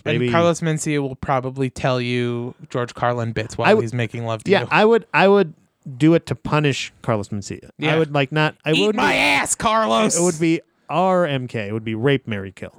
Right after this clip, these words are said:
Speaker 1: Ooh,
Speaker 2: I would
Speaker 1: don't,
Speaker 2: fuck
Speaker 1: no, no, no.
Speaker 2: What? No?
Speaker 1: Mm, no. It's gotta be consensual. I don't,
Speaker 2: Okay.
Speaker 1: I don't like rape, marry, kill.
Speaker 2: No, no, it would be rape fantasy for
Speaker 1: No,
Speaker 2: me.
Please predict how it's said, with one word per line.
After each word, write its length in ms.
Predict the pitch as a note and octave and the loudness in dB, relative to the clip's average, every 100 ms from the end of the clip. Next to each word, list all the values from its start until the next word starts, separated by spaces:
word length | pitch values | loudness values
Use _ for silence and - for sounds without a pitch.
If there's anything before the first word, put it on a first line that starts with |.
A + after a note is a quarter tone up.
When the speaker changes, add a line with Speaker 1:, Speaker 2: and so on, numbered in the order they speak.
| _ | _
Speaker 1:
Ooh, 280 | C3 A#2+ A2+ | -4 -4 0
Speaker 2:
I 80 | B2 | 4
would 80 | B2+ | 4
Speaker 1:
don't, 140 | D3 | 2
Speaker 2:
fuck 140 | C3 C3+ | 2 2
Speaker 1:
no, 100 | B2+ | 2
no, 200 | B2 A#2 | -2 -4
no. 260 | A2+ G#2+ A2+ | -6 -8 0
Speaker 2:
What? 240 | D3+ C4 | 2 2
No? 200 | C#3 G3 | 2 0
Speaker 1:
Mm, 220 | A#3+ B2 B2 | 0 -6 -6
no. 260 | A2+ A2+ - _ _ _ _ _ | -6 -8 -12 _ _ _ _ _
It's 100 | _ | _
gotta 200 | - G3 | 4 6
be 100 | F3+ | 6
consensual. 680 | E3 C#3+ - A2+ G#2+ A2 A2 - | 2 -2 -2 -4 -4 -6 -6 -4
I 120 | C#3 | 0
don't, 120 | D3 | 2
Speaker 2:
Okay. 120 | C3 G#2 | 2 2
Speaker 1:
I 120 | D3 | 0
don't 120 | C3+ | 0
like 240 | C3 - | -2 -6
rape, 260 | C3+ C3 - | -8 -8 -6
marry, 300 | - C3 C3+ | -4 -2 -4
kill. 180 | C3+ C3 | -2 0
Speaker 2:
No, 80 | A3+ | 4
no, 160 | F3+ | 4
it 40 | F3 | 4
would 100 | E3 | 4
be 100 | D#3+ | 4
rape 220 | D#3 D3 | 4 2
fantasy 640 | - D#3 B2 - G2 F#2+ _ | 2 2 2 -2 -10 -14 _
for 60 | |
Speaker 1:
No, 60 | |
Speaker 2:
me. 40 | C#3+ | 2